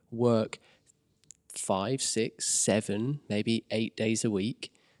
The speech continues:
to earn some money to then buy the thing that you've made. And I was like, "That's a huge honour that someone's gonna do this thing that they probably don't love to do,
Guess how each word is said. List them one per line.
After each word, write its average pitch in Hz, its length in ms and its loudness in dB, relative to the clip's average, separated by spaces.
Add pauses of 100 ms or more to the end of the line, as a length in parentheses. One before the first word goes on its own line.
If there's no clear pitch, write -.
to - 200 -14
earn 113 240 0
some 120 220 -2
money 104 460 -2 (500)
to 110 160 0
then 110 300 2
buy 110 240 2
the 101 120 -6
thing 107 300 0
that 104 100 -2
you've 104 220 -4
made. 110 280 2
And 87 140 -2
I 113 80 0
was - 140 -2
like, 107 120 2
"That's 175 300 2
a 104 120 -2 (100)
huge 160 460 0
honour 107 360 2
that - 140 0
someone's 107 580 6
gonna 104 260 2 (440)
do 110 200 4
this - 220 -4
thing - 520 -4 (840)
that 120 100 6
they 139 80 6
probably 156 240 6
don't 135 220 6
love 127 200 2
to 113 100 0
do, 107 380 2